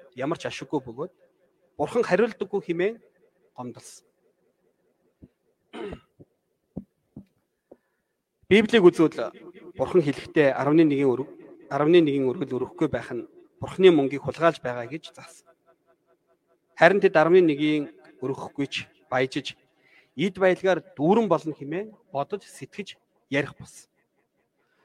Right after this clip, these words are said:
Бурхныг сэрж түүнийг тэрсэлэхэд уураас зайлна гэж сургаж хэлсэн бурхны зарилгыг дагах нь эсэргээр хохирол амсах зүйл хэмээн бодох болсон. Үнэн дээр ингэж бодож байгаа нь тэдний хувьд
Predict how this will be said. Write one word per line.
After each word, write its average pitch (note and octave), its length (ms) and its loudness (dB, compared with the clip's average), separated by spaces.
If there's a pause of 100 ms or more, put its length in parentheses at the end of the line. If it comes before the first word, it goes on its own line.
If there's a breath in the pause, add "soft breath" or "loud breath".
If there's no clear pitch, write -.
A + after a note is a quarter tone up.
(140)
Бурхныг G#3 380 0
сэрж G#3+ 320 0
түүнийг A3 320 0
тэрсэлэхэд - 560 -4
уураас F#3 320 4
зайлна F3 400 0
гэж F3 160 -6
сургаж C#3 400 -12
хэлсэн - 320 -20 (1000)
бурхны D#3+ 240 4 (100)
зарилгыг E3 340 0
дагах D3+ 280 -4
нь C#3+ 80 0
эсэргээр D#3 340 -6 (460)
хохирол G#3+ 380 -2
амсах F#3 280 -4
зүйл F#3 260 0
хэмээн F3 360 -4 (560)
бодох - 240 -16
болсон. - 320 -20 (1500)
Үнэн F#3+ 240 0
дээр F#3+ 200 8
ингэж F3 200 0
бодож D3+ 240 -4
байгаа D3 240 -2
нь - 80 -14
тэдний D3+ 240 -4
хувьд G#3+ 240 -2